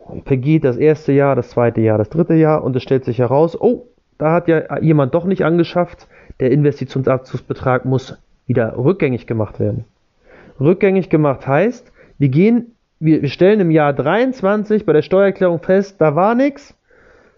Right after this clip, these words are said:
dann wird das Jahr zweitausendzwanzig wieder aufgemacht und dafür gibt's dann auch die entsprechende Rechtsgrundlage, um das, ähm, verfahrenstechnisch auch durchzuführen fürs Finanzamt.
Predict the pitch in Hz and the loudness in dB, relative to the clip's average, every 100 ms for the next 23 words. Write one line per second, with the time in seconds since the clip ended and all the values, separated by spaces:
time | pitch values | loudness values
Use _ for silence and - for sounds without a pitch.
0 | _ _ 143 143 180 226 202 190 185 185 | _ _ -4 -2 0 0 -2 0 -2 -2
1 | - 190 208 196 170 170 - 170 233 294 | -2 -2 0 0 0 -4 -4 -2 0 -2
2 | - 160 202 214 175 180 160 - 214 302 | 0 2 2 0 0 2 0 0 0 0
3 | - 156 135 156 285 - - _ _ _ | -4 -4 -2 -6 -6 -12 -20 _ _ _
4 | _ _ - - - 160 160 185 175 - | _ _ -20 -12 -2 -2 0 0 -2 -2
5 | 170 151 151 - 156 139 - 135 - 147 | -2 0 -2 0 2 4 2 0 0 0
6 | 143 135 180 175 - 190 190 180 175 175 | 2 0 0 -4 -2 0 2 2 2 2
7 | 170 156 160 151 147 147 147 139 131 139 | 2 2 2 0 -2 0 2 2 0 -2
8 | - 156 156 - 143 139 131 - 202 208 | 0 -2 -2 -4 -2 -2 -4 0 -2 0
9 | 208 220 208 208 - 190 196 180 180 180 | -2 0 0 0 0 0 0 0 -2 -4